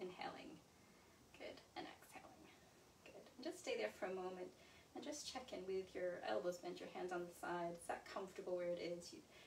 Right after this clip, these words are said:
if you want to come into it deeper, you can walk your fingertips further along your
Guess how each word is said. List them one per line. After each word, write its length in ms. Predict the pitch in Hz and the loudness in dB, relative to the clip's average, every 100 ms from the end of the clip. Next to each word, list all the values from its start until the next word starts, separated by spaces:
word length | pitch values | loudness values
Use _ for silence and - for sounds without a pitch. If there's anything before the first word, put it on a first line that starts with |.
| - | -4
if 80 | |
you 80 | 269 | 2
want 80 | 269 | 2
to 80 | - | 2
come 160 | 208 | 2
into 180 | 180 180 | 2 2
it 140 | - - | 0 0
deeper, 160 | 311 | 0
you 80 | 165 | 0
can 160 | - - | -2 0
walk 240 | - - | 0 0
your 80 | 170 | -6
fingertips 640 | 170 165 160 - - - - - 196 | -2 -2 -2 -4 -6 -8 -10 -6 2
further 400 | 180 180 - - - - - - | 4 4 0 -4 -8 -12 -8 0
along 240 | 165 160 | 4 4
your 100 | - | 4